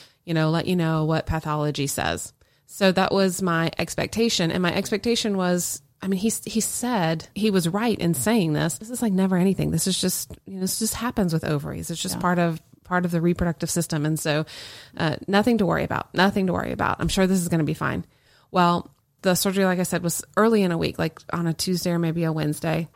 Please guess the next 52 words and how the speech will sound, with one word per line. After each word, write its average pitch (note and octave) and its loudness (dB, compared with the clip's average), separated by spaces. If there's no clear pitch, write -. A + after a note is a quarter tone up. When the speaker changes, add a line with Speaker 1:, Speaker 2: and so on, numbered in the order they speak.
Speaker 1:
I F#3+ 0
went C#4+ 4
to C#4 0
work C4 0
that B3+ 0
Sunday. C4 0
Speaker 2:
Mm-hmm. G3+ -4
Speaker 1:
Ev-, F#3+ -2
you G#3+ 0
know, F#3+ 0
I, F3+ 0
I F3+ -4
was F#3 -4
in F#3+ 0
pain, G3 0
but G3+ 0
I F3+ 2
was F3+ 2
powering F3 -2
through. F3 -2
I F#3 0
thought E3 -4
that E3+ -2
it D#3+ 0
was D#3+ -4
important D#3+ -2
and E3 0
got F3+ 4
a F3 0
call F#3 0
from F#3+ -2
his F3+ -2
office E3+ -2
on, D#3 0
like, - -8
Monday, E3+ -2
I D3+ -4
think, D#3 -6
of D#3 -6
the D#3 0
next D#3 -4
week. D3 -4
"Hey, A#3+ 0
we G3+ 6
need G3+ 4
you G#3 2
to F#3+ 0
come F#3 2
in F3+ 4
for F3 0
your D3+ 2
results." - 0